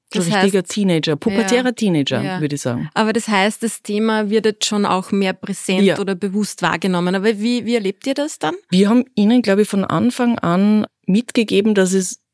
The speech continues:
Speaker 1: uns interessiert, was sie davon halten. Also wir haben ja eine Trauerbibliothek auch im Haus und sehr viele Kinderbücher und da war die Allegra schon immer eine, die, der ich die Bücher gegeben habe und hat gesagt, „Allegra, jetzt sag mal, was du davon hältst.“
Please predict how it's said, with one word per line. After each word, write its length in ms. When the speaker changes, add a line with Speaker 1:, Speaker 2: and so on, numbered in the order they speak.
Speaker 1:
uns 240
interessiert, 720
was 160
sie 100
davon 300
halten. 480
Also 200
wir 100
haben 80
ja 80
eine 80
Trauerbibliothek 960
auch 80
im 240
Haus 380
und 260
sehr 180
viele 140
Kinderbücher 800
und 120
da 100
war 120
die 100
Allegra 420
schon 200
immer 640
eine, 380
die, 380
der 160
ich 60
die 120
Bücher 340
gegeben 300
habe 200
und 80
hat 80
gesagt, 180
„Allegra, 540
jetzt 160
sag 120
mal, 200
was 160
du 80
davon 240
hältst.“ 480